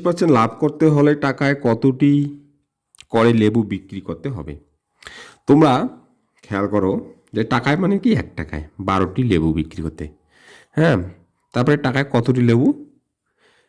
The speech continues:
হ্যাঁ, বিক্রি করলে তার আর কি চুয়াল্লিশ পার্সেন্ট লাভ হবে। তা তোমরা এই অঙ্কটাতে খেয়াল করো যে ক্রয় মূল্য আমাদের দেওয়া নাই। তা আমাদেরকে লাভ ক্ষতি হিসেব করতে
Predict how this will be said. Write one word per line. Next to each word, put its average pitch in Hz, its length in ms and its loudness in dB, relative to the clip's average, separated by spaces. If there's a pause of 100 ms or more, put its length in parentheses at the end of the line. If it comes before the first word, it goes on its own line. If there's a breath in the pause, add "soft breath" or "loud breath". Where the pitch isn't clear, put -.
(220)
হ্যাঁ, 85 200 0
বিক্রি 107 240 2
করলে 117 240 4
তার 131 180 2
আর 95 120 -2
কি 104 100 2 (340)
চুয়াল্লিশ 104 320 0
পার্সেন্ট 135 320 -6
লাভ 76 100 -4 (100)
হবে। 69 140 -8 (1040 soft breath)
তা 120 60 0 (120)
তোমরা 147 240 6 (720)
এই 135 120 4
অঙ্কটাতে 151 420 -4
খেয়াল 131 220 -2
করো 113 180 0
যে 113 60 -12 (100)
ক্রয় 120 260 2
মূল্য 123 160 0 (120)
আমাদের 113 240 -2 (160)
দেওয়া 90 200 -2 (120)
নাই। 82 140 -6 (840 loud breath)
তা 98 140 -6
আমাদেরকে 120 400 2
লাভ 101 160 0
ক্ষতি 139 180 -2
হিসেব 139 180 -2
করতে 147 120 -4